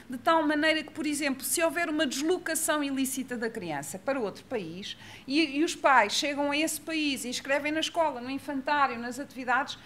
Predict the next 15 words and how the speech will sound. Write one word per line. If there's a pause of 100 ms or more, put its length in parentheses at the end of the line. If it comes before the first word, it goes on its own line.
(140)
não
se
pode
dizer (220)
que
a
criança
passou
a
ter
aí
a
sua
residência
habitual,